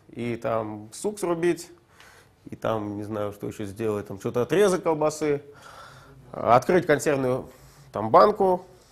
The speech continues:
Да, это всё удобно в походе. Но дома я не, я уверен, что вы не будете его использовать, вы возьмёте консервный нож, чтобы открыть ту же банку. Потому что он для этого заточен, он только служит для этого, и поэтому чем проще инструмент, тем он эффективнее, потому что меньше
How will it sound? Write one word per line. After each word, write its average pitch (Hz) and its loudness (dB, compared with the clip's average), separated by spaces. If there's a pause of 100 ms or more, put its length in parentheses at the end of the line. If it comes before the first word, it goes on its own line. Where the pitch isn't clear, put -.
(260)
Да, 139 10
это 123 0
всё 165 -2
удобно 175 4
в - -12
походе. 139 2 (600)
Но 147 4
дома 220 8
я 165 8
не, 170 2 (200)
я 175 10
уверен, 190 6
что 151 0
вы 147 4
не 165 2
будете 160 -2
его 123 -2
использовать, 170 0
вы 143 -4
возьмёте 139 2
консервный 139 0
нож, 139 0
чтобы 110 -12
открыть 107 -12
ту 113 -10
же 110 -10
банку. 110 -6 (720)
Потому 147 0
что 170 0
он 185 2
для 165 8
этого 160 4
заточен, 147 0
он 113 -4 (380)
только 175 0
служит 131 -2
для 151 6
этого, 160 4
и 131 -2 (640)
поэтому 143 6
чем 165 2
проще 202 4
инструмент, 151 4
тем 156 2
он 160 6
эффективнее, 156 0
потому 131 2
что 127 -4
меньше 147 0